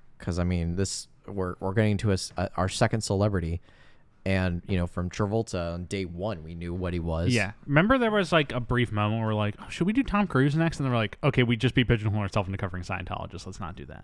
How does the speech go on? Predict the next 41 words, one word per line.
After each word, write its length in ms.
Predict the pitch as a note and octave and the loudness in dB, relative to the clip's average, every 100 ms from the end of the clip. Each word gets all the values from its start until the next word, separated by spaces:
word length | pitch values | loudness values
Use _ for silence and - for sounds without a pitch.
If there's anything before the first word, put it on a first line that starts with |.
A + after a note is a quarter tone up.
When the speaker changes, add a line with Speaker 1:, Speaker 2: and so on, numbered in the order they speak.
| - | -8
Speaker 1:
Yeah. 300 | F2+ F2 G#2 - - | -6 -4 -8 -8 2
Speaker 2:
Uh, 360 | B2 A#2+ - - | 4 8 6 6
<laughs> 140 | - - | 0 2
Speaker 1:
Exactly. 460 | G3 E2 D#2+ F#2 F#2+ D3 | 2 2 -4 -8 -4 -4
Speaker 2:
maybe 200 | F3 A#3 B3+ | 6 6 8
we'll 160 | B3 | 4
get 160 | G#3 G3+ | 4 -2
to 80 | F3+ | -4
cruise 300 | - D3+ C3 | 4 4 4
control 360 | B2+ A2 A2 | 0 2 -2
somewhere 220 | G2+ G#2 F#2+ | 0 -2 -2
down 140 | F2+ | -4
the 60 | E2+ | -6
line. 420 | D#2 G#1 G1+ A#2 | -10 -14 -14 -10
Speaker 1:
Maybe. 420 | D4+ F3 E2+ D2+ - | 0 2 2 -4 -10
Speaker 2:
Yeah. 220 | A2+ G2+ - - - - - | -10 -10 -12 -20 -20 -20 -8
Speaker 1:
Maybe. 260 | - E2+ - - - - - - - | -4 -4 -8 -12 -20 -20 -20 -20 -4
Speaker 2:
Um, 480 | A2+ G#2+ G2+ F#2+ F#2 - - | -2 0 -2 -6 -12 -16 -6
Speaker 1:
Okay. 360 | B2 - D#4+ G2 - _ - - _ | -2 0 0 0 -6 _ -20 -20 _
Speaker 2:
but 120 | E3+ | -4
I 20 | |
think 160 | F3 B3+ | -2 2
that's 220 | D4 - | 0 4
it. 240 | E4+ F#4+ - - - - - | 4 4 0 -18 -20 -20 -16
Stuart, 240 | - G3+ | 2 6
any 100 | G3+ | 6
final 180 | F#3+ G3+ | 6 4
thoughts 240 | F3+ F#3+ | 4 0
on 80 | F3+ | 0
Child 160 | D3+ D#3 | 2 2
of 60 | D3 | 4
Darkness, 260 | C#3+ C#3+ | 0 -2
Child 160 | - C#3+ | -4 -2
of 60 | |
Light? 160 | C#3+ D3 - - - | -2 -6 -12 -20 4
Speaker 1:
Uh, 1080 | G#3+ G#3+ G#3 G#3 G#3 G#3 G3+ G3+ G3+ G3+ G3+ - | 6 8 8 8 6 6 6 6 6 4 2 2
I 80 | E3+ | 2
would 100 | A#3+ | 6
have 100 | A3+ | 6
liked 180 | G#3+ G3 | 6 4
to 80 | F#3+ | 4